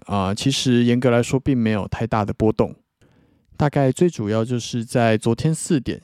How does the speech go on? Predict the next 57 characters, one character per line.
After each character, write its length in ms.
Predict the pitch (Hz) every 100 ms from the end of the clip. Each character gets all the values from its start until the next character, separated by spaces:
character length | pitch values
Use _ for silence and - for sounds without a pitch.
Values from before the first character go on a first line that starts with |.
| -
下 260 | - 135 107
跌 340 | 107 90 90 -
到 380 | 120 90 71 65
一 120 | -
个 140 | 110 117
最 180 | 143
低 180 | 123 127
的 120 | 120
状 200 | 104 113
况 200 | 107 113
之 180 | 101 110
后， 260 | 104 110 - -
今 200 | 120 117
天 260 | 120 117
基 140 | 120 117
本 160 | 101
上 180 | 104 110
就 100 | 107
是 140 | 101
慢 180 | 113 110
慢 240 | 107 101 104
爬。 360 | - - - _ _ _ _ -
那 260 | 120 107 104
大 220 | 131 123
约 200 | 120 117
在 300 | 127 113 104
晚 180 | 107 95
上 220 | - 127
十 220 | - 123
一 80 | 139
点、 180 | 131 -
十 160 | -
二 100 | 110
点 220 | 117 85
的 80 | 65
时 180 | - -
候 140 | 101
爬 180 | 101 -
到 160 | 107 113
一 60 |
个 80 | 104
最 180 | 104 127
高 200 | 113 107
点， 200 | - 107 -
大 160 | - 104
约 160 | 107 101
是 220 | - 107
一 320 | 57 - 104
万 260 | 117 110 104
七 220 | - 117
千 280 | - 120 117
两 200 | 101 104
百 180 | 92
三 260 | 76 113 113
的 80 | 110
位 220 | 107 107
置， 320 | 104 123 -